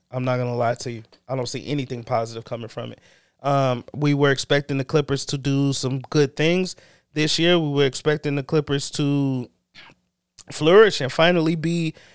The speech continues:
um, that contender to some degree. I mean, P-, a healthy P G and a healthy Kawhi, like, is,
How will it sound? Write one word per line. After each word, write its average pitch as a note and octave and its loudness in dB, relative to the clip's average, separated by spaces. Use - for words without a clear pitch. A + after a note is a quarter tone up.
um, C#3 2
that E3+ 4
contender G3+ 4
to D#3 -6
some G3 2
degree. E3+ 2
I B2 0
mean, C#3+ 2
P-, F3 -2
a C3 2
healthy F#3+ 4
P G3+ -2
G F#3+ 2
and F#3 4
a D3+ 2
healthy F#3 2
Kawhi, F3+ 4
like, C#3+ 2
is, C3+ 2